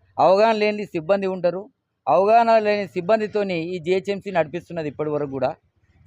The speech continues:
సమస్య ఒకటైతే, సమస్య కాకుండా ఇంకో సమస్య కాలనీకి తెచ్చిపెట్టిర్రు. ఇది సమస్య పైనుంచి వచ్చే వాటరు లోతట్టు, ఇది లోతట్టు ప్రాంతం, ఇది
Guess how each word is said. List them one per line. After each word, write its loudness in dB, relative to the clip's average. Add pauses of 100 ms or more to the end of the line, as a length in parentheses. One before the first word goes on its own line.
సమస్య 0 (120)
ఒకటైతే, 2 (560)
సమస్య 0
కాకుండా 2
ఇంకో 0 (100)
సమస్య 0 (100)
కాలనీకి 0
తెచ్చిపెట్టిర్రు. -6
ఇది -20
సమస్య -8 (680)
పైనుంచి 0
వచ్చే 2
వాటరు 2 (340)
లోతట్టు, -4 (320)
ఇది -8 (100)
లోతట్టు -4
ప్రాంతం, -4
ఇది -20